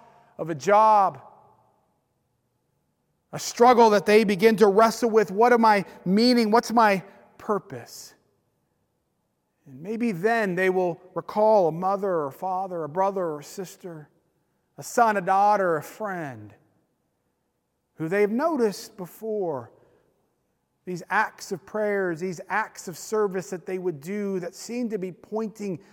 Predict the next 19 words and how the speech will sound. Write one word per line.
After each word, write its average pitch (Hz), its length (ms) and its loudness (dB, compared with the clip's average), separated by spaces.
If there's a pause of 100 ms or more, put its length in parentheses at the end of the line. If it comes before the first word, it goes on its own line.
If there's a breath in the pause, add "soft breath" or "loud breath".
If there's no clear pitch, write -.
(200 soft breath)
to 214 120 -6
the 202 80 0
fact 196 300 -2
that 196 160 -6
there 196 100 0
was 185 180 -2
more 254 520 2 (220 loud breath)
to 240 100 2
life 220 440 2
than 196 200 -2
just 220 580 -2 (480 soft breath)
work. 165 540 -8 (1700)
Maybe 240 440 -6
then 175 540 -8 (840)
that - 120 -20
they'll 190 160 -6
begin 190 340 -4
to 196 100 -6
wonder 185 640 -2